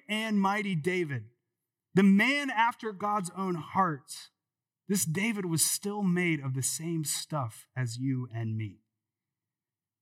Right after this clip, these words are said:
Just like David, we too are guilty of following the counsel of wrong words, of deceiving ourselves and silencing our consciences,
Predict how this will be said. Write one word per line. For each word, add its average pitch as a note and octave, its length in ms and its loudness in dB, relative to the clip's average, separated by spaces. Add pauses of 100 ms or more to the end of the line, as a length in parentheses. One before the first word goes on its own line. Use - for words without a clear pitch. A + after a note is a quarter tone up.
(120)
Just G#3 240 2
like G3+ 220 -2
David, D#3+ 360 0 (560)
we G3+ 300 4
too F3 460 0
are C3+ 220 0 (360)
guilty E3+ 500 2
of C3 220 -4 (220)
following G3 800 2
the E3+ 80 0
counsel D3+ 680 -2
of B2 180 -4
wrong C3 420 -2
words, A#2 600 -10 (380)
of D3+ 180 6
deceiving G3 680 2
ourselves C3 640 -2
and C3 180 0
silencing F3+ 920 0
our D3 140 0
consciences, C3 920 -6